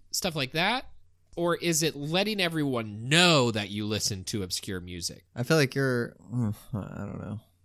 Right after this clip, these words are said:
Speaker 1: 'Cause
Speaker 2: I don't know.
Speaker 1: y-, you do listen, you do ha-, Garrett, you do listen to a lot of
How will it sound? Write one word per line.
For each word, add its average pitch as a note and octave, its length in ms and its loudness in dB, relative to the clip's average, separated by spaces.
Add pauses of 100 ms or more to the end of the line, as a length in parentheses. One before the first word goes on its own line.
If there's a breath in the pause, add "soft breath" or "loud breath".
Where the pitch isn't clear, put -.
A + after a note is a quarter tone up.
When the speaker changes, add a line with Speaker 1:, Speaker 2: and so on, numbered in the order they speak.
(320)
Speaker 1:
'Cause C#3+ 260 -2
Speaker 2:
I - 40 -10
don't G2 80 -10
know. A2 60 -12
Speaker 1:
y-, - 160 -14
you A#3+ 240 -2
do D#4 260 -2
listen, E3 420 0
you F#3+ 180 -4
do A#3 500 -4
ha-, C#3+ 380 -4 (380)
Garrett, G#2 360 -2
you C#3+ 140 -4
do G#3+ 300 -10
listen D3 320 -4
to B2 160 -10
a A#2 40 -8
lot B2 300 -6
of A#2 120 -6